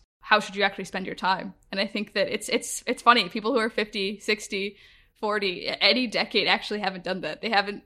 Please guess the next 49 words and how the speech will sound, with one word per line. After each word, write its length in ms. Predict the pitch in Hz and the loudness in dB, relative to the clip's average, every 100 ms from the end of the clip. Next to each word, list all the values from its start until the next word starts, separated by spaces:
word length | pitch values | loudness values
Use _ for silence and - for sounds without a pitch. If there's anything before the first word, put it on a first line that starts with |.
| - | -2
actually 280 | - 226 247 | 0 0 -2
done 140 | 208 | -2
the 80 | 196 | 0
exercise 560 | 196 - 208 185 180 - | 0 -2 -4 -4 -4 -8
of, 140 | 180 | -8
"Okay, 360 | 220 254 170 - _ _ _ _ _ | -4 0 0 -2 _ _ _ _ _
if 140 | 233 220 | 0 2
I 80 | |
could 160 | 214 269 | 2 2
work 180 | 247 285 | -2 0
on 80 | 226 | 0
anything, 540 | 196 208 - 175 180 | 0 0 -2 -4 -6
what 240 | 190 208 - | 0 0 0
should 240 | - 214 | 2 4
I 60 | 190 | 2
actually 320 | 175 - 175 | 0 -4 -6
working, 400 | 151 180 - - | -8 -10 -12 -12
work 240 | 202 196 190 | -2 -2 -2
on? 160 | - | -6
What 120 | 196 | -2
is 80 | 233 | -2
actually 260 | 208 202 226 | -2 -4 -6
the 80 | 185 | -8
best 220 | 180 - | -10 -10
use 120 | 185 | -12
of 40 | 185 | -10
my 140 | - | -10
time? 240 | - - | -8 -8
What's 160 | 196 208 | -6 -4
actually 240 | 196 - | -6 -6
the 80 | 226 | -8
best 220 | 214 - | -8 -12
for 260 | - 180 - | -10 -10 -10
society? 400 | - 226 180 180 | -8 -6 -2 -2
What 140 | 165 214 | -2 -4
is, 80 | |
like, 140 | 220 214 | -4 -8
the, 260 | 196 - 190 | -10 -10 -8
the 120 | 185 | -4
highest 340 | 180 180 180 | -4 -6 -8
leverage 480 | 175 180 170 170 - | -10 -10 -12 -12 -14
thing 160 | 196 180 | -12 -12
I 60 | |
could 160 | 180 190 | -12 -8
do?" 180 | 185 175 | -6 -4
And 100 | 170 | -6
I 60 | |
think 220 | 190 196 - | -8 -12 -8
that 240 | 185 - | -8 -8